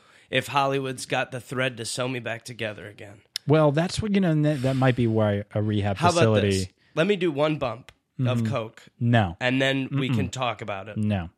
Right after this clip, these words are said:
Speaker 1: I'm coming down pretty hard, and that's
Speaker 2: No.
Speaker 1: not a good thing.
Speaker 2: You still have a fair amount of coke on your face.
Speaker 1: Well,
Speaker 2: Maybe
Speaker 1: could
Speaker 2: you could
Speaker 1: you
Speaker 2: just
Speaker 1: cut that
Speaker 2: sniff.
Speaker 1: into, could you portion that into a line, perhaps, and
Speaker 2: Uh,
Speaker 1: hook a brother up? Or are you gonna be a fucking Jewish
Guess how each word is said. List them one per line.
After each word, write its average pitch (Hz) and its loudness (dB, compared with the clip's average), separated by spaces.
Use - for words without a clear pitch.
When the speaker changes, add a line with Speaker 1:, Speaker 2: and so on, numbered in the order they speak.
Speaker 1:
I'm 139 -4
coming 160 -2
down 135 0
pretty 135 -4
hard, 113 -2
and 107 -6
that's 117 0
Speaker 2:
No. 117 2
Speaker 1:
not 113 0
a 110 -6
good 107 -10
thing. 104 -6
Speaker 2:
You 160 6
still 247 2
have 208 2
a 139 4
fair 180 2
amount 151 2
of 120 -4
coke 135 -2
on 123 0
your 98 -2
face. 135 -4
Speaker 1:
Well, 139 0
Speaker 2:
Maybe 127 -2
Speaker 1:
could - 0
Speaker 2:
you - 4
could - 0
Speaker 1:
you 156 2
Speaker 2:
just 120 -2
Speaker 1:
cut - 2
that 147 6
Speaker 2:
sniff. 147 0
Speaker 1:
into, 147 -2
could 143 -4
you 143 -2
portion 139 -2
that 135 -2
into 135 -4
a - -2
line, 131 -4
perhaps, 151 -4
and 117 -6
Speaker 2:
Uh, 131 2
Speaker 1:
hook 139 -6
a 139 -6
brother 127 -4
up? 135 -4
Or 117 -4
are 113 -4
you 113 -8
gonna 120 -10
be 123 -6
a 117 -6
fucking 185 0
Jewish 196 2